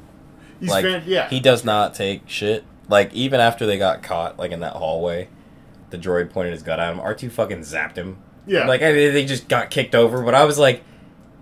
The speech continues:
Speaker 2: the fact that he was just basically like, "Fuck you," <laughs> like, then
Speaker 1: Yeah.
Speaker 2: zapped him, I was like, that was, that was gold to me.
Speaker 1: Yeah, that was, that was good.
Speaker 2: I also, uh, love how he never, like, snitched on, like, Anakin.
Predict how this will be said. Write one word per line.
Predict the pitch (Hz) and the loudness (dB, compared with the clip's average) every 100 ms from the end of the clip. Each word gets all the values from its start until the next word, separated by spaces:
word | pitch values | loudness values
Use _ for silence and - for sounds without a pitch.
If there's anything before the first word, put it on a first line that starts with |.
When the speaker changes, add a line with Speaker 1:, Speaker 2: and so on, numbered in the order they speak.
| - - - | -20 -20 -10
Speaker 2:
the | 123 | -2
fact | 165 165 | 2 2
that | 131 | 0
he | 143 | -6
was | 139 117 | -6 -8
just | 117 | -2
basically | 117 110 117 113 | 0 0 -2 -2
like, | 98 - | -2 -2
"Fuck | - 185 - | -2 -2 -4
you," | 190 98 | -6 -4
<laughs> | |
like, | 123 120 - | 0 0 -2
then | 107 95 117 | -8 -2 -2
Speaker 1:
Yeah. | 98 | 0
Speaker 2:
zapped | 92 104 110 135 | 2 4 4 0
him, | 117 | 0
I | |
was | 120 | 0
like, | 110 101 | -2 -2
that | 120 113 | -4 -4
was, | 101 - - - - - - - - - - | -6 -10 -16 -20 -20 -20 -20 -20 -20 -20 -4
that | 98 | -2
was | 101 92 | -2 -4
gold | 95 98 92 82 | 0 0 0 -4
to | 92 | -14
me. | 82 80 78 - - - | -12 -12 -16 -20 -20 -10
Speaker 1:
Yeah, | 110 - | -8 -8
that | 90 | -10
was, | 104 - | -10 -12
that | 104 104 | -10 -10
was | 95 | -10
good. | 98 90 87 - | -14 -16 -16 -16
Speaker 2:
I | 85 92 | -8 -6
also, | 95 - 95 98 - - | -4 -4 -4 -6 -8 -4
uh, | 92 85 | -2 -2
love | 92 98 95 | -2 -4 -2
how | 95 | -6
he | 95 92 | -6 -6
never, | 85 87 92 | -6 -6 -6
like, | 85 78 | -6 -8
snitched | - - 87 - - - - - 85 | -10 -10 -10 -12 -14 -18 -20 -16 -10
on, | 85 85 | -8 -8
like, | 78 - | -10 -10
Anakin. | 82 92 98 98 | -10 -8 -8 -10